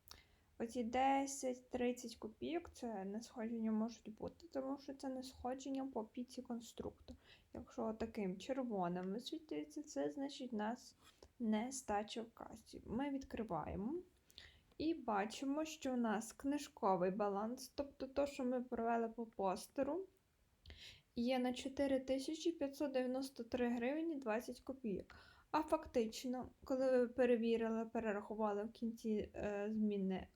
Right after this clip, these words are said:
касу, у вас залишилося чотири тисячі чотириста дев'яносто три гривні. Це значить сто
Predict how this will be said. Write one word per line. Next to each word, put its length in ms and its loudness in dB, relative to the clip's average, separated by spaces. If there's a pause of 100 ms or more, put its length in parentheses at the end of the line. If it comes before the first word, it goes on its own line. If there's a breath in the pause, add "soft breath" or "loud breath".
(100)
касу, 600 -2 (280 loud breath)
у 100 2
вас 260 4
залишилося 560 -2
чотири 380 0
тисячі 400 -6
чотириста 720 -2
дев'яносто 540 -4
три 200 -2
гривні. 340 -6 (720 loud breath)
Це 220 4
значить 440 -2
сто 640 2